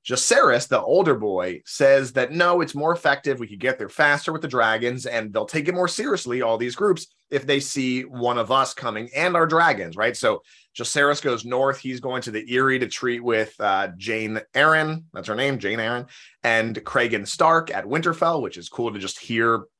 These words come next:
the word Winterfell and hear the word Stark again. That's, that's very nice.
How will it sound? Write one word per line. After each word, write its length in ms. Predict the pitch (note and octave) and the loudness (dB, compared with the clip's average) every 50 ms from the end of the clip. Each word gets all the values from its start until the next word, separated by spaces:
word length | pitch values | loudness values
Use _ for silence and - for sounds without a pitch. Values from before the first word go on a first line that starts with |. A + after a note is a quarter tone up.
| _ _ _ | _ _ _
the 100 | - A2+ A2 G#2+ | -4 -2 -2 -2
word 340 | G2+ G2+ A2 A#2 A#2 G#2+ | -2 0 2 2 2 4
Winterfell 560 | A2+ A#2+ B2 C3+ A#2+ - - G#2 G2 G2 G2 F#2+ | 2 0 0 0 -2 0 2 2 2 2 0 -2
and 100 | F#2+ G2+ | -2 -2
hear 160 | A2 A#2 A#2 | -2 -2 -2
the 80 | A#2 | -2
word 200 | A2+ A#2 A#2 A2+ | 0 -2 -2 -2
Stark 360 | - - - B2 A#2 A2+ A2 A#2 | -4 -2 0 2 2 2 0 -2
again. 320 | G#2+ F#2 F#2 F#2 F#2 F2+ | -6 -6 -6 -6 -6 -8
That's, 200 | F#2+ F#2 F2 - | -8 -12 -12 -10
that's 240 | - G2+ G2 - - | -8 -6 -6 -4 -2
very 160 | A2 G#2 G#2 | -2 -2 0
nice. 180 | G#2+ G#2 G#2 | -2 -2 -4